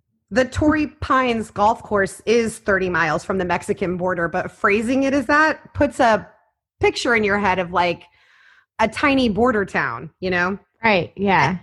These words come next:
Speaker 1: A-, and he'd been there for months. They made it seem like the police pulled him over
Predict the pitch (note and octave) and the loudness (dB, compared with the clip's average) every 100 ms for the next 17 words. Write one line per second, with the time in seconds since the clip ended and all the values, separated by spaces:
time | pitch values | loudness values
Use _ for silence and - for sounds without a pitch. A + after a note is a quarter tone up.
0 | _ - C4 B3 D4 A3 D#4 F4 D#4+ D4+ | _ -2 0 0 -2 0 2 4 2 0
1 | - C4+ B3+ A3 - - G#3 A3 C#4+ G3 | -2 0 2 2 -2 -6 -4 0 2 0
2 | C#3+ - - G#3+ A3 B3+ D4+ B3 - - | -2 -14 -2 0 2 2 2 0 -2 -4
3 | C#4 C4+ G#3 F#3+ - F#3+ G#3+ A3+ A#3 - | 0 2 2 0 -2 -6 -4 -4 -6 -6
4 | G#3+ G#3 A3 - F#3+ G3 B3+ C4+ | -4 -2 -2 0 0 2 2 2